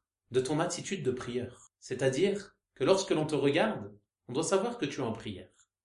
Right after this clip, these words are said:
Mais si tu te déplaces quinze mètres devant toi, se peut que quelqu'un passe à côté de toi et te salue et ne sache pas que tu es en prière.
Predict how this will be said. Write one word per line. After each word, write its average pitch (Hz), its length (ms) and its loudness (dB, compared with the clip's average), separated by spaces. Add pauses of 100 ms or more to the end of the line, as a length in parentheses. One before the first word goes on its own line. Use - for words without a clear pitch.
(100)
Mais 160 120 -2
si 220 160 -2
tu 202 140 0
te 185 80 4
déplaces 185 720 2 (240)
quinze 175 260 6
mètres 190 260 4
devant 120 240 2
toi, 127 340 -8 (300)
se - 140 -8
peut 285 160 0
que 180 100 2
quelqu'un 165 320 0
passe 175 220 0
à 147 60 0
côté 127 220 0
de 120 80 0
toi 208 200 -2
et 190 40 2
te 147 100 -6
salue 139 340 -2
et 190 40 -4
ne 151 80 -4
sache - 240 -6
pas 107 120 -8
que - 100 -8
tu 127 160 -4
es 117 80 -2
en 110 80 -4
prière. 98 340 -6